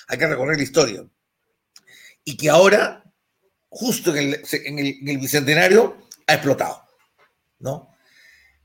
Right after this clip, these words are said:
Pero hay una brecha, pues, porque el Perú no es el Perú que vemos de Lima. El Perú que vemos de Lima es uno, y el Perú que se ve del, del, del otro lado del Perú es otro.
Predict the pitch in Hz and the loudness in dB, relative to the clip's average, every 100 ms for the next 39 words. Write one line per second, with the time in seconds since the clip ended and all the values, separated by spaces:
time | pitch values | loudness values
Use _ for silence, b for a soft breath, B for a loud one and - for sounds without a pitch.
0 | - 190 277 285 233 277 139 - 160 202 | 0 4 4 4 4 6 6 4 4 4
1 | - 147 139 160 170 175 240 277 - B | 4 0 0 -2 2 2 2 -4 -6 B
2 | B 165 233 262 226 165 175 208 175 202 | B -4 0 2 0 0 0 0 2 2
3 | 220 208 165 165 214 185 127 - - _ | 2 2 2 0 -2 -2 -6 -14 -20 _
4 | _ _ 104 180 233 247 226 185 226 220 | _ _ -6 -4 -2 2 4 4 2 -2
5 | - 247 247 302 - _ _ _ _ - | -2 0 2 0 -2 _ _ _ _ -10
6 | 123 131 165 165 151 170 180 147 143 117 | -6 -2 0 2 4 4 4 0 -6 -6
7 | 135 160 165 180 175 180 196 151 - 190 | -4 0 4 6 6 4 2 -2 0 0
8 | 175 - - | 0 -6 -20